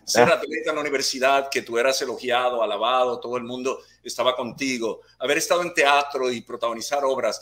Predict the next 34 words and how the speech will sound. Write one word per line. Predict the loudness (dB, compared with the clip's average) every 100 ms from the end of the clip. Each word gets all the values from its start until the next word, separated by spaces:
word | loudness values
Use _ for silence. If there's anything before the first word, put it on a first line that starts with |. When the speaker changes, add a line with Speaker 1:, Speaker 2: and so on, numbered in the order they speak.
| -16 -8
Speaker 1:
O | -2
sea, | 0 0 -2 -18 _
yo | -10 -8 -4
creé | 2 2 2
una | -2
vida | -2 2 2 2 0
muy | -8 -8 -8 _ _ _
versátil | 0 2 0 0 -2 -6 -12 -12 -14 _ _ _ -8
una | -4
vida | -2 2 2
de, | 2 -2 -6 -4
de | -2
relaciones | -2 -2 -4 -4
sociales | -4 -4 -2 -2 0 -2 -4 -10 _ _ -12
muy | -6 -6 -4
abiertas. | -4 2 2 2 -6
Yo | -6
no | -6
tengo | -6 -4
temor | -4 -2 -4 -4 -10 _ _ _ -14
en, | -12
en, | -8 -8
en, | -8 -8
en | -2
hablar | -2 4 6 6 2 -12 -12
con | -4
nadie, | 2 2 0 -8
ni | -8
hablar | -2 -2 -2
con | -6
un | -2
chino. | 0 0 -2 -12
O | -8
sea, | -4 -4